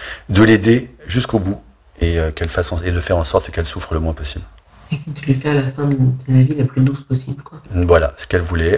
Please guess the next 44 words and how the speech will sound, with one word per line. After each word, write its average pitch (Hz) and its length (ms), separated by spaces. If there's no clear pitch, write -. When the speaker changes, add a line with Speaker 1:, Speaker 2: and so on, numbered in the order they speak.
Speaker 1:
être - 160
à 87 60
domicile, 82 500
c'était - 260
la - 80
chose 85 200
la 78 80
plus 87 160
importante, - 500
et - 20
ne 82 80
pas 85 140
la 80 100
laisser, 80 420
euh, 76 180
dans 80 180
un 78 60
hôpital. - 300
Speaker 2:
Et - 60
tes 147 180
enfants, 143 160
ils 143 100
sont 135 180
où 131 40
à 131 60
ce 127 60
moment-là ? 123 280
Speaker 1:
Mes 92 140
enfants, 123 540
euh, 85 720
ils 85 60
sont 95 360
des 101 160
fois 107 220
là, 107 220
des 92 120
fois 95 160
ils 92 40
sont - 140
gardés, 87 400
euh, 82 240
par 80 200
ma 87 120
sœur. - 420